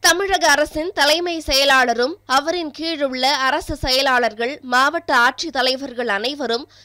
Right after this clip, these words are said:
கொரோனா பரவலை தடுக்க பாதிப்பிற்குள்ளானவர்களுக்கு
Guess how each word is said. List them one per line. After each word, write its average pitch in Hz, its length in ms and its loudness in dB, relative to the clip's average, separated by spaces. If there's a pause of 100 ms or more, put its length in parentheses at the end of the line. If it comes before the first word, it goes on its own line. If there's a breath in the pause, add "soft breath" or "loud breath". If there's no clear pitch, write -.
(120 soft breath)
கொரோனா 339 440 4
பரவலை 285 480 0
தடுக்க 247 380 -6 (500 soft breath)
பாதிப்பிற்குள்ளானவர்களுக்கு 285 1600 0